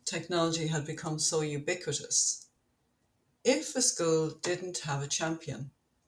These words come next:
they basically didn't get technology.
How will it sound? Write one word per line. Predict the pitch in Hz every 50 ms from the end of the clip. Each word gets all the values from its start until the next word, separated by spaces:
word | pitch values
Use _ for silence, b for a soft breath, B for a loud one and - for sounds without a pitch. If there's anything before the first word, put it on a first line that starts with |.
| _ _ _ _ _ _ _ _ _ _ _ _ _ -
they | 185 185
basically | 185 214 226 262 262 - 233 - - 151 143
didn't | 143 151 147 - 135
get | 143 139 131 -
technology. | - 151 135 - - 180 240 247 226 - - - 135 -